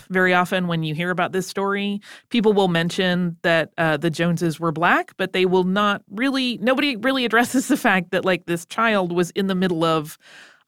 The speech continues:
all of this potentially very disturbing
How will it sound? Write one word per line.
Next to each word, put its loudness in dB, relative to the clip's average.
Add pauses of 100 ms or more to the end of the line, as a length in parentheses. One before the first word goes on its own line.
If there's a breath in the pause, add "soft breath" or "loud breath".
all 4
of 0
this 0
potentially -2
very 0
disturbing -2